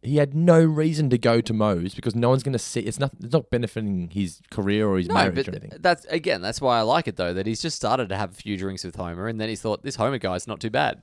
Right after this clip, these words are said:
Speaker 2: And then he wanted to keep drinking with him, and Moe's was where they ended up.
Speaker 1: I, I just think this was possibly a post-bachelor party scene.
Speaker 2: It could have been. That's
Speaker 1: Yeah.
Speaker 2: very true.
Speaker 1: And what happens here? This is where it all goes
Speaker 2: This is
Speaker 1: downhill.
Speaker 2: where he admits the plan.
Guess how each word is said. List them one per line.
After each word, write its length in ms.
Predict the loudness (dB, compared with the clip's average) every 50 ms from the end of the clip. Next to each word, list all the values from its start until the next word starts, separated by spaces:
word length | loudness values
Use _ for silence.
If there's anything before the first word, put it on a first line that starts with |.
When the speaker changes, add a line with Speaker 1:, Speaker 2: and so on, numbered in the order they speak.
| _ _
Speaker 2:
And 140 | -6 -4 -2
then 60 | -2
he 40 | -2
wanted 200 | -2 -2 -4 -4
to 40 | -4
keep 180 | -6 -6 -6 -4
drinking 320 | -6 -8 -8 -10 -12 -14
with 120 | -12 -14
him, 220 | -14 -14 -16 -18 -20 _ _ -12
and 260 | -10 -10 -12 -14 -16 _ -18
Moe's 380 | -8 -4 -4 -2 -2 -2 -4
was 140 | -6 -8 -6
where 140 | -6 -4 -4
they 100 | -4 -6
ended 200 | -8 -8 -8 -8
up. 120 | -10 -10 _ _ _ -2
Speaker 1:
I, 100 | 0 2 4
I 80 | 4 4
just 160 | 4 4 2
think 160 | -2 -2 -2
this 160 | -4 -4 -4 -6 -6
was 140 | -6 -6 -4
possibly 500 | -4 -4 -4 -2 -2 -2 -2 -2 -2 -4 -8 _
a 140 | -8 -8 -8
post-bachelor 760 | -4 0 2 2 2 0 -2 -8 -6 -4 -4 -4 -2 -4 -6
party 240 | -6 -6 -8 -8 -8
scene. 280 | -8 -8 -8 -10 -8 -8
Speaker 2:
It 100 | -8 -4
could 160 | 0 2 2 2
have 120 | 2 -2
been. 200 | -8 -12 -14 -18 _ _ _ _
That's 220 | -6 -6 -6 -4 -6
Speaker 1:
Yeah. 20 |
Speaker 2:
very 160 | -6 -4 -4
true. 160 | -6 -8 -10 -12 -12 -14 _
Speaker 1:
And 180 | -2 0 4 4
what 120 | 4 4
happens 240 | 4 0 -4 -6 -8
here? 140 | -8 -10 -12 -16 _ _ _ _ _ -8 -4
This 100 | -4 0
is 40 | 2
where 100 | 4 4
it 20 | 4
all 100 | 4 4
goes 160 | 4 2 2
Speaker 2:
This 180 | 0 2 2 4
is 60 | 4
Speaker 1:
downhill. 120 | 4 4 2
Speaker 2:
where 100 | 2 2
he 140 | 0 -2 -2
admits 260 | -4 -4 -6 -10 -10
the 80 | -10 -8
plan. 240 | -6 -4 -4 -4